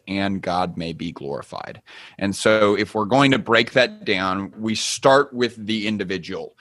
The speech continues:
right? You can't have a leader if you don't start with the individual, right? And so we make the individual strong. You start with internal strength. And so a lot of times we see that either there are internal issues, being lies, being limiting beliefs, being internal psychology, being your physiology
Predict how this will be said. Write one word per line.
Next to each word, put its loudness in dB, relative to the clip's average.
right? 4
You -4
can't -2
have 2
a 2
leader 2
if -2
you -2
don't -2
start 2
with -2
the 0
individual, -4
right? 2
And -4
so -2
we 0
make 2
the -2
individual 0
strong. -2
You -6
start 4
with 2
internal -2
strength. -6
And -2
so 0
a 2
lot 6
of 4
times 0
we 0
see -2
that -2
either 2
there 2
are -2
internal 2
issues, 0
being -2
lies, 4
being -6
limiting -2
beliefs, 0
being -2
internal -2
psychology, 2
being -2
your -4
physiology 0